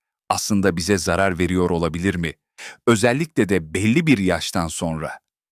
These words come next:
Vücudumuzun ihtiyaçları değişirken, belki de her gün severek tükettiğiniz o küçük, lezzetli atıştırmalıklar,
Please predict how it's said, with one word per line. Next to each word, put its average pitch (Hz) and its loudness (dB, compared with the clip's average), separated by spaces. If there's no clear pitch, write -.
Vücudumuzun 104 2
ihtiyaçları 87 -2
değişirken, 95 -2
belki 104 0
de 82 -2
her 127 0
gün 101 0
severek 110 2
tükettiğiniz 92 -2
o 170 4
küçük, - -6
lezzetli 110 4
atıştırmalıklar, - -6